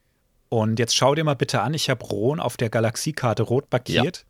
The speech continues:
Speaker 1: Wie fucking weit das von Coruscant
Speaker 2: Ja,
Speaker 1: weg
Speaker 2: das
Speaker 1: ist.
Speaker 2: ist, äh, also sorry, da kannst du, das ist ein bisschen mehr als die halbe Galaxie.
Speaker 1: Ja.
Speaker 2: Also
Speaker 1: Und wir reden hier von einer Zeit, in der der Hyperraumantrieb noch nicht erfunden
Speaker 2: Das
Speaker 1: war.
Speaker 2: heißt, die haben eine Ewigkeit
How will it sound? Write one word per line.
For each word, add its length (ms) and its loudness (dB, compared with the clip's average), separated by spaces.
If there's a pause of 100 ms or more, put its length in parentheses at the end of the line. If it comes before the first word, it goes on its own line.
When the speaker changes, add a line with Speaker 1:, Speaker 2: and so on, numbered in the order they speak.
(100)
Speaker 1:
Wie 300 0
fucking 680 6
weit 220 6
das 100 0
von 180 -2
Coruscant 480 2
Speaker 2:
Ja, 60 8
Speaker 1:
weg 80 4
Speaker 2:
das 180 2
Speaker 1:
ist. 180 -2
Speaker 2:
ist, 0 -
äh, 40 2
also 960 4
sorry, 340 2
da 100 0
kannst 320 0
du, 260 4
das 180 2
ist 220 -4 (140)
ein 80 -4
bisschen 380 4
mehr 200 6
als 180 0
die 140 -2
halbe 300 2
Galaxie. 600 -2 (920)
Speaker 1:
Ja. 200 -2 (340)
Speaker 2:
Also 320 4 (340)
Speaker 1:
Und 240 2
wir 180 4
reden 200 4
hier 100 4
von 160 2
einer 200 0
Zeit, 260 2
in 60 -4
der 100 4
der 180 4
Hyperraumantrieb 720 0
noch 80 -2
nicht 140 -4
erfunden 280 -6
Speaker 2:
Das 140 0
Speaker 1:
war. 100 4
Speaker 2:
heißt, 200 0
die 120 4
haben 280 6
eine 140 2 (180)
Ewigkeit 1080 0